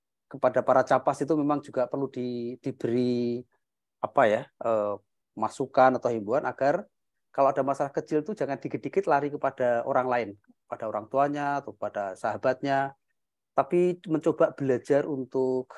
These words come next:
menggali, menyelesaikan, eh, sendiri, sehingga kemudian kalau pengalaman masalah kecil itu dia bisa mengatasinya, maka, eh, itu menjadi dasar yang baik.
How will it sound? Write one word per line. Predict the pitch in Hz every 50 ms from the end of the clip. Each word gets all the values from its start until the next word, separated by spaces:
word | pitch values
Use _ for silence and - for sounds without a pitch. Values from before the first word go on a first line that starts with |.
| - - - - - - _ _ _ _ _
menggali, | 139 135 135 127 127 127 123 120 139 127 127 131 139 147 151 156 156 165 170 165 _ _ _ _ _ _ _ -
menyelesaikan, | 143 135 135 139 135 - 139 135 135 143 135 135 135 131 131 131 127 127 -
eh, | - - 123 120 113 117 117
sendiri, | - - 131 127 127 120 131 143 151 160 170 185 180 - _ _ _ _ _ _
sehingga | _ - 131 117 123 135
kemudian | 135 135 127 127 151
kalau | 156 147 139 135 -
pengalaman | - 135 135 131 131 131 131 131 131 131 127 131 127 135
masalah | - 131 127 - 135 127 -
kecil | - - - 180 156 143
itu | 139 - - 139 135 135 135 131
dia | - 123 120 123 123 120 -
bisa | - 147 - 143 131 131
mengatasinya, | 127 123 120 - 120 117 - 127 135 160 165
maka, | 147 135 127 - 151 160 175 175 - _ _ _ _ _ _ _ _ _ _ _ _ _ -
eh, | 127 - 165
itu | 156 233 190
menjadi | 160 139 135 135 131 120 131 127
dasar | - 147 143
yang | 139 131 -
baik. | - 117 117 127 135 135